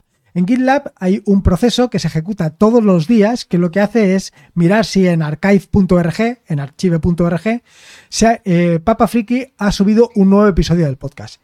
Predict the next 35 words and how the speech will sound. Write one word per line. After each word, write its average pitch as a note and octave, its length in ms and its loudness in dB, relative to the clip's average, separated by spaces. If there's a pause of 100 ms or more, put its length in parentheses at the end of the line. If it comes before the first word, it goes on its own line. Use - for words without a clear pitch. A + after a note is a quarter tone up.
(580)
En E3 140 -2
el E3+ 80 0
caso A3 220 2
de B3 80 4
que A3 100 0
sea A3 160 2
así, C4+ 400 0 (180)
lo F3 200 0
que E3+ 200 -2
hace A3+ 420 0
es G3+ 260 -2
generar F3 640 -4
una F3 240 2
nueva F3 400 2
página E3+ 400 -4
para C#3+ 160 -10
la C#3+ 180 -10
página F3 360 -4
web F#3 280 0 (360)
donde, D3+ 560 -4
del, D3+ 400 -4 (240)
de C#3+ 340 -6
Papa D3+ 260 -8
Friki C4 460 -2 (560)
y B3 140 4
además B3+ 380 2
genera A#3 500 -2 (100)
el E3+ 140 2
feed C4 340 0 (240)
conteniendo G#3+ 720 0
este G#3+ 300 2
nuevo G#3+ 480 2
episodio F#3 480 2
del C#3+ 120 -4
podcast. - 520 -4